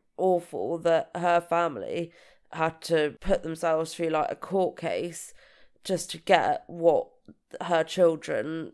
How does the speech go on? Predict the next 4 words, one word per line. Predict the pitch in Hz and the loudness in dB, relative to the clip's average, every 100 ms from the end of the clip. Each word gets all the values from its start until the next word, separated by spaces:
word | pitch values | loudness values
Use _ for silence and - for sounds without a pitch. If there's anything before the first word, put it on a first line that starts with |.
| _ _ - | _ _ -2
like, | 165 160 | 0 0
deserved. | 175 165 175 196 214 - - - _ _ | -2 2 6 6 4 -2 -16 -16 _ _
Just, | - 160 - - - - 170 | -8 -8 -10 -14 -20 -12 -8
ugh. | 165 | -8